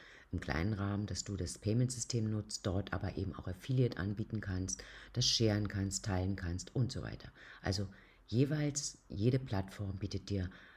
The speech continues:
die Erschaffer-Plattform bietet dir als Produzent dann Möglichkeiten, dort mit teilzuhaben an diesem Ökosystem. Als zweite Rolle gibt es den digitalen Produzenten. Als Produzent trägst du innerhalb des Ökosystems dazu bei,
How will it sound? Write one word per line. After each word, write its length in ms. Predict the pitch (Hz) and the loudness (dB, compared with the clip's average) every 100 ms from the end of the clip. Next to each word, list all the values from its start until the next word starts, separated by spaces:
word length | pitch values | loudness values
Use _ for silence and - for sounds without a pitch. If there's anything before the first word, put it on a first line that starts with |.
| - | -12
die 60 | - | -6
Erschaffer-Plattform 880 | - - 117 131 131 104 92 - 101 | -2 0 2 2 0 -2 -2 -2 -4
bietet 340 | 90 92 - | -2 -4 -6
dir 320 | - 117 123 - | 0 0 0 -2
als 340 | 82 - - - - - | -4 -4 -10 -14 -20 -8
Produzent 760 | - 85 71 - 87 110 131 | -2 -2 -2 0 4 4 2
dann 180 | 82 73 - - | 0 -4 -8 -4
Möglichkeiten, 880 | 85 95 113 120 - 101 98 - 87 | 2 2 2 -4 -4 -2 -2 -4 -2
dort 400 | 73 76 92 - - - | 0 0 -2 -4 -18 -6
mit 260 | 85 87 - - | -2 -2 -6 -14
teilzuhaben 600 | - 62 - 58 65 62 | -8 -6 -4 -6 -6 -6
an 80 | 60 | -6
diesem 240 | 65 80 67 | -4 -4 -4
Ökosystem. 640 | 65 67 65 - - - - - - - - - - - | -4 -4 -2 -2 -2 -10 -12 -20 -20 -20 -20 -20 -20 -10
Als 220 | - - | -8 -4
zweite 340 | - - 120 135 | -2 0 0 2
Rolle 360 | 131 123 127 127 - - - | 4 4 2 -2 -8 -20 -12
gibt 200 | - - | -8 -4
es 100 | 101 | -2
den 280 | - 101 98 | 0 2 2
digitalen 540 | 92 95 - 90 92 | -2 -4 -2 0 0
Produzenten. 800 | 95 101 104 - 98 80 - - - - - - - | 0 -2 -2 0 2 2 0 -10 -14 -16 -20 -16 -8
Als 180 | - - | -6 -6
Produzent 840 | - 85 73 - - 90 143 - | -4 -2 -2 -2 2 4 2 0
trägst 300 | - 92 - | 0 0 0
du 60 | - - | -6 0
innerhalb 420 | 135 160 151 151 | 2 4 2 -2
des 160 | 139 127 | -2 -4
Ökosystems 800 | - 127 113 110 - - 107 - | -2 0 0 -2 -4 -2 -2 0
dazu 320 | 104 - 101 | -4 -2 -4
bei, 320 | 95 92 92 | 0 0 0